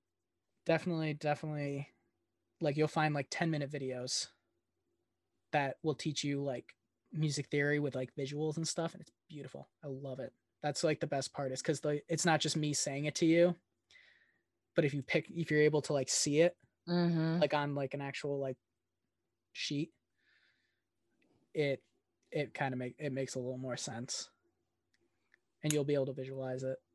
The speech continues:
Speaker 1: And somebody will explain it <laughs> better than I can. <laughs>
Speaker 2: See, no, like,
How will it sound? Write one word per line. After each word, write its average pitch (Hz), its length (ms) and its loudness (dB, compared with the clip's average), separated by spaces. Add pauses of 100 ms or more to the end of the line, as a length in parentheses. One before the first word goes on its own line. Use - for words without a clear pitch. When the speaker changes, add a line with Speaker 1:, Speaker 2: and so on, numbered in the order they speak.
Speaker 1:
And 151 100 -2
somebody 156 260 4
will 139 160 0
explain 139 320 -6
it 131 60 -4
<laughs> - 20 -10
better - 220 -2
than - 100 -18 (100)
I 185 80 8
can. 160 260 -2 (580)
<laughs> 214 120 2 (280)
Speaker 2:
See, - 200 -2
no, 247 260 10
like, 180 380 4